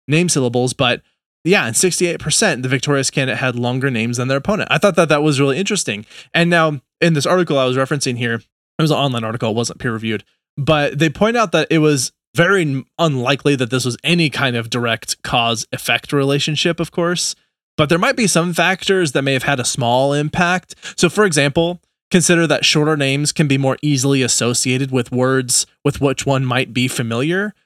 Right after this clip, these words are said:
that have an association that might be easy to make fun of, or maybe something that might be unpleasant for some people. So just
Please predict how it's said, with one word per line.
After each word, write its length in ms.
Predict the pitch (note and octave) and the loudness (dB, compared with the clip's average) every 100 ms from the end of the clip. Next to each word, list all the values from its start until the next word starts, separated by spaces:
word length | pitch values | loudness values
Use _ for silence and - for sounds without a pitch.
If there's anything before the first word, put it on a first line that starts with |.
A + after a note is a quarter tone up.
| _ _ | _ _
that 200 | C#3+ B2+ | -2 0
have 180 | C#3+ C3 | 0 0
an 80 | C3+ | 0
association 920 | - C3+ C3+ C3+ A2 A#2+ - E3+ E3 | 0 2 0 0 0 0 0 0 0
that 100 | B2 | 0
might 200 | B2 B2+ | 0 0
be 340 | B2+ A#2 A2+ _ _ _ _ | -2 -2 -4 _ _ _ _
easy 180 | C3+ A#2 | -6 -6
to 60 | G#2+ | -6
make 180 | G#2 - | -10 -4
fun 240 | G#3 G3 | 0 2
of, 400 | F3+ E3+ E3 D3 | 2 2 0 -2
or 140 | - B2 | -4 -4
maybe 320 | B2 A#2 A2+ | -2 -2 -2
something 380 | - B2+ A#2+ A#2 | -2 -4 -4 -4
that 100 | A2 | -4
might 200 | A2 A2 | -4 -4
be 80 | |
unpleasant 520 | G#2 G#2+ - F3+ F#3 E3+ | -8 -8 -4 -2 -2 -4
for 100 | E3+ | -2
some 220 | F3 E3 | -2 0
people. 480 | E3 D#3 D#3+ D3+ D3+ | 0 0 0 0 0
So 320 | - C#3 C3 | 0 2 0
just 340 | A#2+ E3+ - | 2 0 0